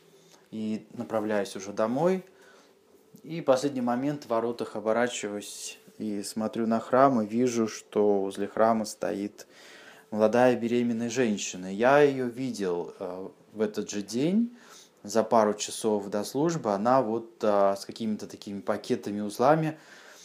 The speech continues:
скорбно брела по улице мимо нашего храма.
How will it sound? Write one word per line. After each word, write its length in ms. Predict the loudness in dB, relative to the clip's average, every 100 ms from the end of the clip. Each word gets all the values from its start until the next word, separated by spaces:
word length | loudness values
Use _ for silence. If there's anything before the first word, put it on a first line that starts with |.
| -20 -20 -20 -16
скорбно 560 | -8 10 12 12 8
брела 600 | 2 2 8 10 10 8 -4 -20 -20 -20 -2
по 60 | 2
улице 520 | 4 4 0 0 -2
мимо 520 | -2 0 0 0 -2 -8 _ _ _ _ _ _ _
нашего 380 | -4 -4 -6 -6
храма. 480 | 2 4 4 0